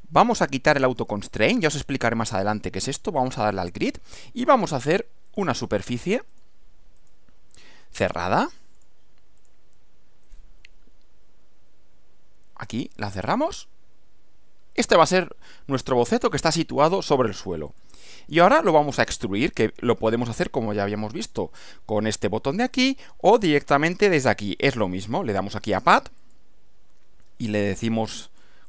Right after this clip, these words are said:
cuánto queremos extruir, por ejemplo, pues, pues veinte. Y aquí lo tenemos. Bien, ahora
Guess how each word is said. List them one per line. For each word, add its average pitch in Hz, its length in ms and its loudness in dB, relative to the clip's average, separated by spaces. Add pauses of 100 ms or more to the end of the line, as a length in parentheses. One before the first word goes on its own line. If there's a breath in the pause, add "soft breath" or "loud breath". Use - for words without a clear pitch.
(120)
cuánto 175 360 4
queremos 143 280 4
extruir, 135 480 0
por 127 200 2
ejemplo, 147 600 0
pues, - 360 -4
pues 95 180 -6
veinte. 202 460 6 (840 soft breath)
Y - 100 2
aquí 196 180 8
lo 123 100 6
tenemos. - 480 -8 (1120 soft breath)
Bien, 175 280 4
ahora 247 540 6